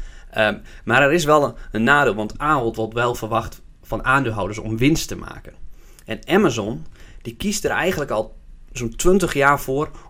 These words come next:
om g-, bewust geen winst te maken door de prijzen laag te houden. En Amazon heeft dat heel goed uitgelegd aan aandeelhouders. Ik denk dat dat voor Ahold veel lastiger is, want die aandeelhouders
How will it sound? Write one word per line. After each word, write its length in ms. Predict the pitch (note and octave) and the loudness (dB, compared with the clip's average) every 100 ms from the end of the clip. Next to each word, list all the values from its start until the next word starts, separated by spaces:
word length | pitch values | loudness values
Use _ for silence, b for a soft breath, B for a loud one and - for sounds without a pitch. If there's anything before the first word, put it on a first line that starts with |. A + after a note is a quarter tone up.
| - | -4
om 180 | A#2 | -2
g-, 260 | A2+ - - | -2 -6 -12
bewust 500 | C3 B2 A#2+ G#3+ - | 4 6 8 6 6
geen 260 | - B2+ A2+ | -2 -2 0
winst 240 | A2 - | 2 0
te 80 | A2 | -4
maken 360 | G2+ F2+ - | -6 -8 -6
door 120 | A2 A#2 | -4 -4
de 60 | |
prijzen 460 | A2+ D3 D#3 D3+ G#2+ | 4 6 6 2 -2
laag 280 | A#2+ C#3 - | 0 0 -2
te 80 | |
houden. 320 | G2+ F2+ D#2 - - B B B | -8 -12 -12 -16 -16 B B B
En 120 | - - | -12 -2
Amazon 320 | E3 C#3 C3 | 0 2 2
heeft 120 | B2 | 0
dat 80 | A#2+ | -2
heel 160 | A#2+ D3+ | -4 -4
goed 240 | - - | -6 -6
uitgelegd 500 | B2 D#3+ - G2 - | -2 -2 -2 -6 -6
aan 100 | G2 | -4
aandeelhouders. 720 | B2 D3+ A#2+ G2+ F#2 G2 - B B | -2 -2 -4 -6 -6 -8 -10 B B
Ik 100 | A2 | -6
denk 140 | D#3 | -4
dat 80 | C#3+ | -2
dat 140 | C3 - | -4 -6
voor 180 | A2+ | -8
Ahold 440 | - D3+ D3+ A2+ G#2 | -2 -2 0 -2 -4
veel 200 | C#3 B2 | -4 -2
lastiger 420 | C#3 D#3 A#2 F#2 | -2 -4 -8 -10
is, 100 | G2+ | -8
want 140 | A#2 | -6
die 140 | A#2 - | -6 -4
aandeelhouders 720 | C3 C3+ B2+ G#2+ G2+ F#2+ - | -2 -2 -4 -4 -6 -8 -12